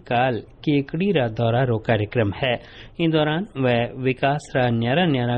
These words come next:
कामा री शुरुआत करेला और पूरा भ्या काम जनता ने सौंपेला. मुख्यमंत्री कृषि उपज मंडी में जनसभा ने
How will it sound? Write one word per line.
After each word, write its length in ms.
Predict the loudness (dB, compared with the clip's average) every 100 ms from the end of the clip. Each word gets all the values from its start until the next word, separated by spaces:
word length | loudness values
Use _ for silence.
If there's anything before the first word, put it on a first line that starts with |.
| 0
कामा 340 | 0 2 2 2
री 140 | 0
शुरुआत 520 | 0 -2 2 0 0
करेला 420 | -2 0 2 2 0 -6 -20 -4 -2
और 100 | -2 -2
पूरा 260 | 0 0
भ्या 260 | 0 0 -2 0
काम 260 | -2 -2 -4 0
जनता 400 | 2 0 0 0
ने 160 | 2
सौंपेला. 640 | 0 -2 -2 -2 0 0 0 -4 -20 -20 -4 -2
मुख्यमंत्री 640 | 0 2 2 2 0 0 -2 -16 -6
कृषि 340 | -2 0 0 0 -2
उपज 320 | 0 0 0
मंडी 380 | 0 0 0 0
में 400 | 2 0 -2 -2
जनसभा 640 | 2 2 2 -4 0 0
ने 180 | 2 2